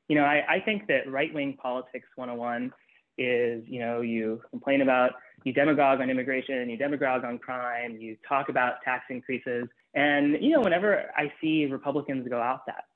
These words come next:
I'll go off that script and talk about cancel culture, talk about critical race theory, I, I smile. I, I think that these aren't issues that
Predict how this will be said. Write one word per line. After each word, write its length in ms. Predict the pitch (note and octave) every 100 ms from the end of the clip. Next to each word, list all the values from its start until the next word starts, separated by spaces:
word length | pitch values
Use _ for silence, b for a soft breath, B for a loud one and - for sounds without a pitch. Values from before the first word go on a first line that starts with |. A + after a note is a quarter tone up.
| _ -
I'll 80 | C3
go 80 |
off 220 | C3 D#3+ -
that 140 | A2+ -
script 300 | - - -
and 120 | B2+
talk 220 | B2 A#2+
about 300 | B2+ A#2 A#2 B B B B -
cancel 300 | B2+ B2 C3+
culture, 540 | C3+ B2+ C3 A#2+ A#2 A#2
talk 200 | B2 B2+
about 240 | B2+ B2
critical 320 | - B2+ C3+
race 200 | B2 B2 -
theory, 380 | B2+ B2 B2 A#2+ B B B -
I, 300 | C#3 D3 B2 C3
I 160 | C3+ -
smile. 320 | B2 G#2 - -
I, 160 | C3+ -
I 100 | D3
think 200 | F3+ C#3+
that 200 | C3 A#2 _ _ -
these 220 | C3+ C3+
aren't 240 | C3+ B2
issues 380 | A#2 - A#2 A2 A#2
that 220 | A2+